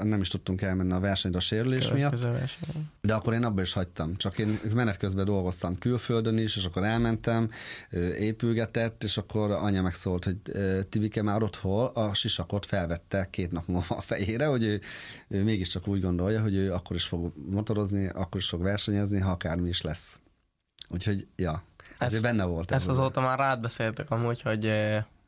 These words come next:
Speaker 2: már, ö, nem, hogyha történik, akkor arra nem apa tehet, hanem én. Ezt én akarom csinálni, szóval ezt, ezt már azóta átbeszélték, hogy, ö,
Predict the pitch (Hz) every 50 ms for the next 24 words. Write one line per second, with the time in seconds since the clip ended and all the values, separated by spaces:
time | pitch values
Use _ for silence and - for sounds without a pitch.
0 | _ _ _ - 120 117 110 104 104 104 - 110 110 107 107 107 104 104 104 -
1 | - _ _ _ _ - 123 120 117 110 107 - - _ - - 120 110 - 113
2 | 107 - - 131 131 131 - 143 131 127 120 117 113 - - 110 107 110 107 107
3 | 110 110 113 113 110 - - 107 104 - 120 - - - 147 180 131 - - -
4 | - - - - - - - - - - _ - - 107 104 104 104 104 110 120
5 | 135 151 160 156 156 - - - - - - - - - 120 117 110 - - 123
6 | 123 131 143 156 156 170 170 170 165 156 151 160 147 143 135 131 127 123 123 120
7 | - - - 113 120 120 120 117 120 120 - - - 117 113 - - 113 113 113
8 | 113 117 117 110 - 117 120 120 110 117 120 117 - - 120 117 110 117 107 -
9 | - 113 110 110 110 110 110 110 110 107